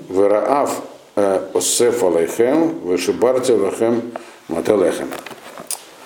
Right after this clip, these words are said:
Ну вот, когда, видите, здесь он в этом пасуке описывает, как другие народы должны были понять, то за что им будут, они будут наказаны. За то, что они, э, издевались над евреями, что вы закончились. А как, оно говорит, они должны были понять,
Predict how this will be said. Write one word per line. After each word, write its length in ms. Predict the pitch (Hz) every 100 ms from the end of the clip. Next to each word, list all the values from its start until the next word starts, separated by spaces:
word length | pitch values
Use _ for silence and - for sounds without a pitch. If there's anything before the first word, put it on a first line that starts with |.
| - - - -
Ну 320 | 139 135 117
вот, 160 | 170 -
когда, 360 | 131 131 135 120 123 - -
видите, 320 | 151 196 -
здесь 240 | 127 165
он 80 | 147
в 20 |
этом 140 | 123 117
пасуке 440 | 123 202 220 131
описывает, 760 | 110 160 165 139 120 104 95 - - -
как 440 | - 151 139 - 101
другие 340 | 127 127 131
народы 400 | 113 120 202 156
должны 380 | 104 101 117 139
были 240 | 123 110
понять, 580 | 107 110 113 196 220 - - - - - - -
то 100 | -
за 100 | 101
что 140 | 117 156
им 120 | 131
будут, 280 | 92 - -
они 100 | 98
будут 200 | 92 90
наказаны. 560 | 98 90 78 76 55 - - - - - - _
За 80 | -
то, 140 | 113
что 380 | 143 - 139 123
они, 640 | 123 151 170 131 113 104 -
э, 200 | 110 110
издевались 400 | 104 113 131 120
над 100 | 117
евреями, 400 | 120 175 196 139
что 160 | 127 117
вы 80 |
закончились. 640 | 117 123 120 - - 117 -
А 60 |
как, 280 | 87 104 -
оно 180 | 104 107
говорит, 180 | 127 110
они 100 | 135
должны 320 | 135 131 147
были 240 | 123 113
понять, 480 | 104 110 147 208 -